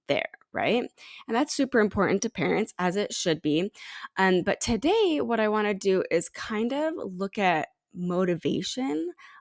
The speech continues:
a little bit differently, okay? So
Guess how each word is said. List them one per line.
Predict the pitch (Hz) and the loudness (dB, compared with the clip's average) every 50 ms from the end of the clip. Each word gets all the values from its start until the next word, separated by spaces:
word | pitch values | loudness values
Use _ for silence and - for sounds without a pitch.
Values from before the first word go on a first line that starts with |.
| _ - | _ -10
a | - 156 | -6 -4
little | 151 147 143 175 175 185 185 190 190 180 185 _ - | -4 0 2 2 2 4 2 2 2 -2 -4 _ 0
bit | 175 156 156 - - - _ _ _ _ _ - | 0 0 0 0 -4 -12 _ _ _ _ _ -8
differently, | - 143 - - - - - - 76 - - - - _ _ - | -8 -6 -6 -6 -10 -10 -8 -8 -10 -8 -10 -10 -14 _ _ -16
okay? | - - - 143 135 170 180 214 254 _ - - - - - - - - | -10 -4 0 0 0 0 -2 -6 -8 _ -16 -20 -20 -20 -20 -20 -16 -8
So | - - - 214 196 180 170 - | -4 0 4 8 8 8 8 6